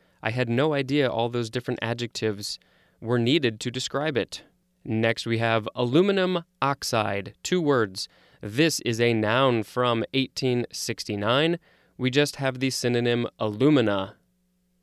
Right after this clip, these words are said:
Next is aluminum sulfate, also two words. Noun from eighteen sixty-eight. A white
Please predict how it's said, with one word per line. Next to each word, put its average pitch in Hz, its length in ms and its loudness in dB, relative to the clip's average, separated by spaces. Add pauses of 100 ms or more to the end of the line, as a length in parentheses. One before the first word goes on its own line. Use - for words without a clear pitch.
(180)
Next 113 400 0
is 113 300 2
aluminum 123 720 2
sulfate, 127 800 0 (100)
also 127 320 2
two 123 220 -4
words. 107 480 -2 (320)
Noun 143 460 2
from 113 320 0
eighteen 143 520 2
sixty-eight. 110 800 -4 (440)
A 117 120 2
white 120 400 0